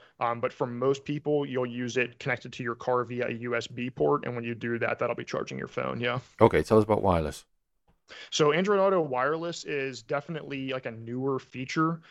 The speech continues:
Speaker 1: Um, it, I forget what the exact, um,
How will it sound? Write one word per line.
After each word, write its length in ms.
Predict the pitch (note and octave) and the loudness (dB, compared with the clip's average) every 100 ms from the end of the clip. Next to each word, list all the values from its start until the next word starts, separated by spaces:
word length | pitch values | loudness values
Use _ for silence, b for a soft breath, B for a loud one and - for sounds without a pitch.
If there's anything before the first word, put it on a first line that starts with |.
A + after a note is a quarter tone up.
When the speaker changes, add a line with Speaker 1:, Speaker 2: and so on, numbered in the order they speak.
| b b | b b
Speaker 1:
Um, 400 | A#2 A#2 A2+ A#2 _ _ - | 0 0 -2 -10 _ _ -10
it, 200 | C#3+ _ | -10 _
I 100 | B2+ | -12
forget 280 | - D#3 F3+ | -8 -2 -2
what 160 | D#3 - | -2 -4
the 200 | C3+ C3 | -6 -4
exact, 840 | B2 A#2+ A2+ B2+ A#2+ B2 - - - | -6 -6 -4 -2 -2 -4 -10 -12 -8
um, 460 | A2+ A2 A2 A2 | -6 -8 -12 -20